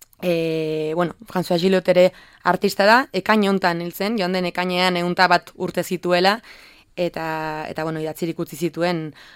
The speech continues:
asko. Lehenago aipatu da nartzisismoa,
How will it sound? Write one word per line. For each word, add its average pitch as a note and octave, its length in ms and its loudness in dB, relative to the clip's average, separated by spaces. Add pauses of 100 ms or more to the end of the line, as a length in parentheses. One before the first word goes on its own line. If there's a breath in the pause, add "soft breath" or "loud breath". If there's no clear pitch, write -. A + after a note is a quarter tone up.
asko. D#3+ 360 -6
Lehenago E3+ 320 2
aipatu E3+ 280 0
da E3+ 120 4
nartzisismoa, E3+ 1040 0